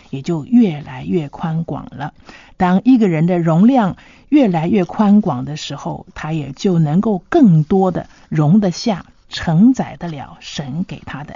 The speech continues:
恩典了。所以整个的来说，向人真心的道歉绝对不会白费的。我们真心对待人，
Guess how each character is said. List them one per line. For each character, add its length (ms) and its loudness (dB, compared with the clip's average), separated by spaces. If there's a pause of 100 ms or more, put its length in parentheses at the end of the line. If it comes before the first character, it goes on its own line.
恩 280 4
典 260 -8
了。 200 -16 (520)
所 340 0
以 300 2 (180)
整 280 0
个 180 0
的 100 -4
来 200 -10
说， 340 -6 (260)
向 280 2
人 280 2 (300)
真 240 6
心 200 4
的 120 0
道 260 -4
歉 300 -8 (340)
绝 240 -8
对 420 -8
不 140 -12
会 380 -12
白 320 -14
费 340 -6
的。 120 -20 (560)
我 100 -2
们 240 0
真 320 4
心 320 4
对 220 -4
待 200 -8
人， 380 -12